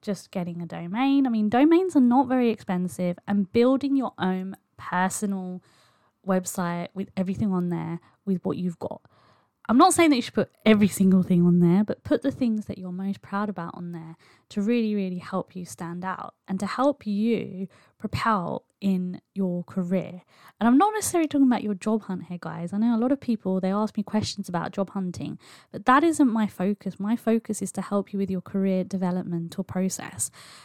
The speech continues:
But it's also to help you think about how you can continue to build your personal brand, because your personal brand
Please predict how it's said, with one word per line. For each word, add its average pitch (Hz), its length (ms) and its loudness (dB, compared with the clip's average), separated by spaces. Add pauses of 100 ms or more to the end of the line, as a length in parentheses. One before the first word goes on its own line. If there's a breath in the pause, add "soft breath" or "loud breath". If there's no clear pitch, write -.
(160 loud breath)
But 233 80 4
it's 247 160 2
also 311 280 4
to - 140 -4
help 208 320 -2
you 208 100 -2
think 202 260 -8
about 185 220 -4
how 202 120 -4
you 202 160 2
can 190 180 -4
continue 269 640 4
to 170 160 -8
build 170 280 -8
your 165 100 -12
personal 185 420 -8
brand, 180 480 -8
because 208 240 -6 (640 loud breath)
your 294 240 6
personal 302 400 2
brand 190 500 0